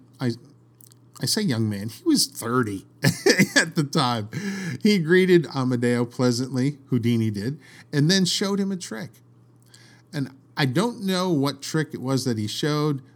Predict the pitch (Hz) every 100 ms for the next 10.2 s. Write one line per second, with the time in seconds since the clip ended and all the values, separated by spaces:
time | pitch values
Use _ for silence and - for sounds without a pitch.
0 | - 120 117 117 110 107 - 101 - 139
1 | 139 139 135 131 113 110 190 170 110 -
2 | 131 165 175 135 113 107 117 - - 135
3 | 139 180 214 208 - 233 - 269 233 147
4 | 123 113 113 - 185 175 143 120 123 214
5 | 208 202 120 104 107 - - - - -
6 | - - 208 104 139 135 147 127 - 170
7 | 139 127 117 - _ _ _ - 117 190
8 | 175 143 127 127 123 120 131 113 117 139
9 | 127 113 113 120 113 117 117 98 87 _
10 | -